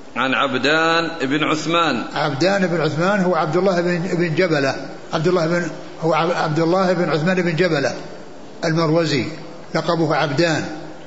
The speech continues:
Speaker 2: واسمه عبد الله، وهذا من الألقاب التي مأخوذة من الأسماء، يعني عبدان
Speaker 1: أوه.
Speaker 2: لقب، وعبد الله هو اسم، عبد الله بن عثمان بن جبلة.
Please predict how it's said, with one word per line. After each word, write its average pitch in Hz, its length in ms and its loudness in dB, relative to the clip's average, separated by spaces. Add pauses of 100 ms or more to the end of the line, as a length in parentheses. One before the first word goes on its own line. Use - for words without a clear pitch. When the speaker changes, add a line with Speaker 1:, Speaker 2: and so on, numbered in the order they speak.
(380)
Speaker 2:
واسمه 156 680 2
عبد 151 200 0
الله، 156 560 2 (800)
وهذا 160 400 2
من 156 180 2
الألقاب 156 500 2
التي 165 300 2
مأخوذة 165 480 2
من 160 120 2
الأسماء، 156 500 0 (840)
يعني 131 200 0
عبدان 143 680 0 (720)
Speaker 1:
أوه. 131 120 0 (340)
Speaker 2:
لقب، 190 320 0 (560)
وعبد 156 380 0
الله 170 340 2
هو 180 400 0 (180)
اسم، 180 220 2 (760)
عبد 151 200 0
الله 160 260 2
بن 160 140 0
عثمان 147 340 2
بن 156 160 0
جبلة. 143 400 2